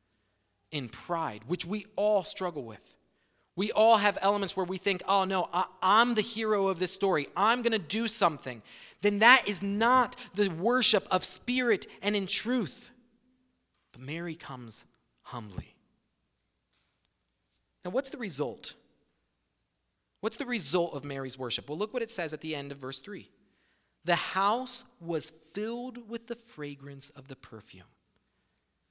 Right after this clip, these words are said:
Who's writing this? Who's writing this account that we're reading right now?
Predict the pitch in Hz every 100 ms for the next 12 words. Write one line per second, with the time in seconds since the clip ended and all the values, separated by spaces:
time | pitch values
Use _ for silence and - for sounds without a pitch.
0 | _ _ - 269 240 196 165 139 104 90
1 | - - - _ _ _ _ 226 254 208
2 | 220 202 185 165 170 170 147 147 147 139
3 | 143 127 120 107 110 80